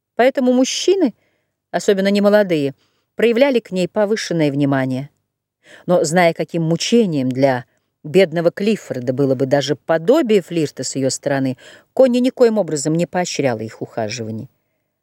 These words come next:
Она старалась быть незаметной, не обращать на себя внимания гостей. У неё с ними не было никаких отношений, она не намеревалась их иметь.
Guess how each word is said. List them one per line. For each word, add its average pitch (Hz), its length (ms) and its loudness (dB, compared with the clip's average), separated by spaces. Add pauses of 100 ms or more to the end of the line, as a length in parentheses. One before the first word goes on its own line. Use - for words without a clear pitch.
(100)
Она 165 160 0
старалась 151 380 0
быть 147 180 -6
незаметной, 160 600 -2
не 208 140 2
обращать 190 500 -2
на 135 60 -8
себя 135 260 -2
внимания 135 420 0
гостей. 156 500 -2 (520)
У 226 60 -2
неё 285 200 2
с - 100 -6
ними 269 160 4
не 254 100 4
было 240 140 4
никаких 247 480 -2
отношений, 233 560 0
она 226 380 0 (340)
не 403 140 -2
намеревалась 156 640 2
их - 160 -10
иметь. 120 420 -8